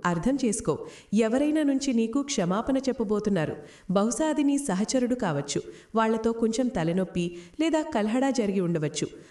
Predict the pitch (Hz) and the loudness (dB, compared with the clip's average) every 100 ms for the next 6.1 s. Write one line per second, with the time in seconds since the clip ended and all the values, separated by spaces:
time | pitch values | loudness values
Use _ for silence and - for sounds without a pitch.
0 | - 196 180 202 269 220 160 196 254 240 | 0 2 2 2 2 2 2 0 2 0
1 | 185 170 151 - - - - 285 320 359 | 0 0 0 -2 -6 -10 -4 0 2 2
2 | 294 330 - 165 202 285 185 170 262 208 | 0 0 -2 0 0 0 -2 0 0 0
3 | 202 254 269 226 170 160 - - - - | 0 0 0 0 -2 -4 -8 -18 -20 0
4 | 339 381 370 277 339 - - 320 370 359 | 2 4 4 2 -4 -6 2 4 4 2
5 | 240 233 311 311 220 165 160 151 156 - | -2 -2 0 0 2 2 0 0 -2 -4
6 | - | -12